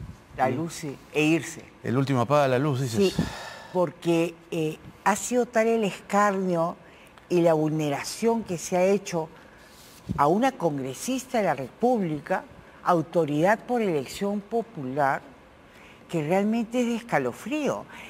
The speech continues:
Speaker 1: Pero no solamente es congresista, vicepresidenta del Congreso.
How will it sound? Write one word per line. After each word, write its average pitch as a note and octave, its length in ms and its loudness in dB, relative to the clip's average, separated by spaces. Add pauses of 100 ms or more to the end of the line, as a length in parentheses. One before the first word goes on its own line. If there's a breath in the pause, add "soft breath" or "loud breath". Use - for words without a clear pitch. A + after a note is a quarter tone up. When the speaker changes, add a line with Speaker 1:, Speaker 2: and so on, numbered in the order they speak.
(200 loud breath)
Speaker 1:
Pero G3 240 6
no B3+ 180 4
solamente D4 540 0
es - 60 -4
congresista, B3+ 880 -4
vicepresidenta G#3+ 1200 -2
del B3+ 140 -2
Congreso. G3 800 -6